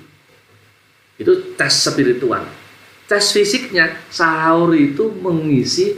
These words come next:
kekuatan badannya. Makan,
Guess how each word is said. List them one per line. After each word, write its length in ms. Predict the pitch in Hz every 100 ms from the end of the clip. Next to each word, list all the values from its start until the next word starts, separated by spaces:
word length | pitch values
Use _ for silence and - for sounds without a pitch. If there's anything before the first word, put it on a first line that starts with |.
| - -
kekuatan 920 | 160 160 151 127 110 151 185 - -
badannya. 680 | 143 - 139 123 120 107 - - - - - - - _ _ _ 98
Makan, 480 | 92 95 - 104